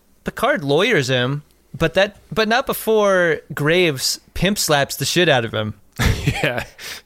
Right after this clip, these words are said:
Speaker 1: And if Data, if Data Graves wasn't careful, like, he could have slapped Picard's head off. He clearly
Speaker 2: Yeah.
Speaker 1: doesn't know his own strength.
Speaker 2: No.
Speaker 1: He cou-, he could have killed both Geordi and Picard, and he doesn't, basically on accident.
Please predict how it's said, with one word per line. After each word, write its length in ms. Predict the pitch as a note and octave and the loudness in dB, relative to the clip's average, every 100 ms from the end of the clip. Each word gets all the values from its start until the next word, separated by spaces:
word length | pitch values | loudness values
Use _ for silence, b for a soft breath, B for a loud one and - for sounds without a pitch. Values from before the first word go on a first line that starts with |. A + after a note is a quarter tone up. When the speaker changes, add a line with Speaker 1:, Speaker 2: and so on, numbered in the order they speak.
| _ - | _ 0
Speaker 1:
And 380 | F3+ G3+ F#3+ F3 - | 2 4 4 2 0
if 280 | A3 G#3 - - - | 0 0 -4 -10 0
Data, 600 | G#3+ D4+ C#4+ A3+ G3 - _ _ _ | 0 2 2 4 0 -4 _ _ _
if 160 | F3+ - | -2 0
Data 240 | A#3 C4 | 0 0
Graves 320 | E3 E3+ C#3 C#3+ | 0 0 0 0
wasn't 320 | D#3 C#3+ B2 | 0 -2 -2
careful, 520 | C#3+ D3 - A#2+ A2 | 0 0 0 -2 0
like, 220 | A#2+ B2 | 0 -2
he 100 | - F#3+ | -4 -6
could 140 | G#3 | -4
have 80 | - | -2
slapped 320 | - D3 C3+ | 0 0 -2
Picard's 360 | - C#3 A#2+ - | -4 -2 -2 -2
head 180 | C3 | -2
off. 260 | G#2+ - - | 0 -2 -4
He 140 | - F3 | -8 -4
clearly 360 | G#3 A#3 G#3 | 0 2 2
Speaker 2:
Yeah. 80 | F#3 | 2
Speaker 1:
doesn't 280 | F3+ F#3 F3+ | 2 2 2
know 160 | E3 | 4
his 140 | D#3 C#3+ | 4 2
own 160 | C3 | 0
strength. 560 | A#2+ - A#2 A#2 - - b b b b _ _ _ _ | -2 -2 -2 -2 -8 -14 b b b b _ _ _ _
Speaker 2:
No. 200 | A2+ A#2 | -2 0
Speaker 1:
He 100 | F#2 | 0
cou-, 240 | - F#3 A3 | -2 -6 -4
he 180 | D#3+ | -4
could 220 | F#3 G#3+ F#3+ | -2 -2 -2
have 100 | - | -2
killed 300 | F3+ E3 C3+ | -2 -2 0
both 180 | D3 - | 0 0
Geordi 400 | D3 D3+ C3 B2+ | 0 0 2 0
and 80 | A#2 | -2
Picard, 340 | - C3 A#2+ | -2 0 0
and 80 | A2 | -2
he 60 | G#2 | -2
doesn't, 440 | B2 A2+ A#2 - | -2 -2 -6 -4
basically 360 | E3 F3 E3 C#3+ | -2 -2 0 0
on 100 | B2 | 2
accident. 480 | C3 C#3 A2+ G#2+ | 0 -2 -4 -6